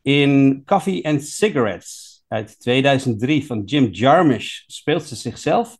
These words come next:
en haar nicht. En die, eh, scène duurt dertien minuten en ze hebben een lang gesprek met elkaar. Coffee and Cigarettes is een in zwart-wit geschoten film. En het bestaat uit elf losse scènes met als enige verband dat in elke scène,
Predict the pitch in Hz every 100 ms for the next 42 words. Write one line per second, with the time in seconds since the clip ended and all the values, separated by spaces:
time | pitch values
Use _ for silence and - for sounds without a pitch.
0 | _ 240 285 170 165 135 95 - _ _
1 | _ _ _ _ _ _ 131 131 127 127
2 | 135 160 156 151 135 127 120 113 151 151
3 | 131 131 - 107 104 170 180 131 127 143
4 | 156 139 120 117 113 110 104 101 107 107
5 | 101 - 107 - 101 92 - 92 90 90
6 | 80 - _ _ _ 135 117 135 123 156
7 | 147 139 135 123 117 113 139 127 143 -
8 | - 123 95 - 151 196 202 - _ -
9 | - _ _ 120 123 120 - 127 120 -
10 | - 196 - 156 143 - 143 151 151 135
11 | 123 - - 165 214 196 - 123 113 143
12 | 214 - _ 120 127 113 127 143 127 131
13 | 131 143 165